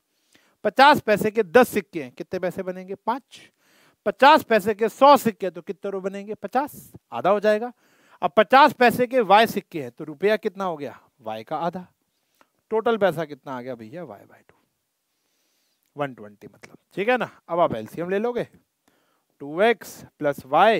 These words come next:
is equals to one twenty, टू एक्स plus y is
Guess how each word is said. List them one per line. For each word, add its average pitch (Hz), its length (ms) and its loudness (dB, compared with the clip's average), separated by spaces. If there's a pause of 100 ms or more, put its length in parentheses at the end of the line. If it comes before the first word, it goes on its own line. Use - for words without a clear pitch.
(160)
is 135 160 -14
equals 131 380 -14
to 123 120 -18
one 117 240 -16
twenty, 214 420 -4 (680)
टू 254 220 -8
एक्स 185 320 -4
plus 170 300 -2
y 143 160 0 (280)
is 127 140 -16